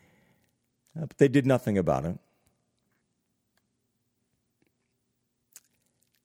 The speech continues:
And he said, uh, that included that the boat's engines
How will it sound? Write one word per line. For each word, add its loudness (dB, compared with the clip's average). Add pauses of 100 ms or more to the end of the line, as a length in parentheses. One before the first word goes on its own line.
(360)
And 0
he 0
said, 0
uh, 2
that 2
included 0
that 0
the 0
boat's 2
engines 0